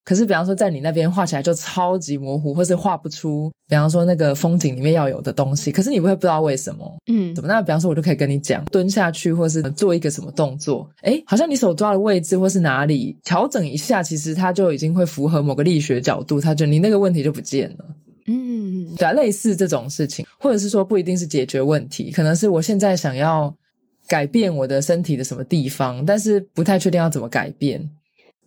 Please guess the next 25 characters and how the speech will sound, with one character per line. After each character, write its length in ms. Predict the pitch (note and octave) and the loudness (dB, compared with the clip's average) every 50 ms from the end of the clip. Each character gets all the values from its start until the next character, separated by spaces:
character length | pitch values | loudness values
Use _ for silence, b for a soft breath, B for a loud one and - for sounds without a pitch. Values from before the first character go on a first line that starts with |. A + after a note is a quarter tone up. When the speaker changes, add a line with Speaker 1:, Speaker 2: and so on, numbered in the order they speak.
| _ _ - | _ _ 0
Speaker 1:
如 100 | G3 A#3 | 0 2
果 140 | A#3+ C4+ G#3+ | 2 0 -2
你 100 | F3+ D#3 | -2 -4
来 360 | C#3+ C3+ D3+ C#3 B2 C3 C#3 D3+ | -2 -2 0 0 0 -2 -2 -2
做 180 | D3 A#3+ G3+ | 0 0 0
给 120 | F3 D3+ D3+ | 0 0 0
我 100 | C3+ C3 | -2 -2
看， 260 | C3 - F#3 D3+ C3+ C3 | 0 0 0 0 2 2
我， 220 | D3+ E3 E3 E3 - | 2 2 0 0 0
我 140 | F#3+ F#3+ F3 | 0 2 2
就 100 | B3 C4 | 4 2
会 100 | C#4+ B3+ | 2 2
知 80 | A#3 | 2
道 160 | A3+ B3 A3+ | 2 0 2
说， 120 | G3+ G#3+ G3 | 2 0 0
哦， 340 | A3+ F#3+ F#3 G3+ G#3+ G#3 F3+ F3+ F#3+ - | 0 0 0 2 2 0 0 0 0 2
因 140 | G#3 G#3+ G#3 | 2 2 2
为 240 | A#3+ A3 G#3 F#3+ | 2 2 0 0
你 320 | E3+ D#3+ D3+ C#3+ C3+ C3 C3+ | 0 -2 -2 -4 -4 -4 -6
是 360 | - - F#3 F#3 E3+ E3 D#3 | -4 0 0 2 2 2 0
这 200 | D3+ D3+ - G3 | -2 -2 0 0
样 200 | G3 F#3+ F#3+ F3+ D#3 | 2 2 0 -2 -2
这 80 | F3 | -2
样 200 | E3+ D#3 D3 D3 | -2 -2 -2 -4
做， 380 | D3+ - D#3 D3 B2+ C3 C#3+ | -4 -2 -2 -2 -2 -4 -6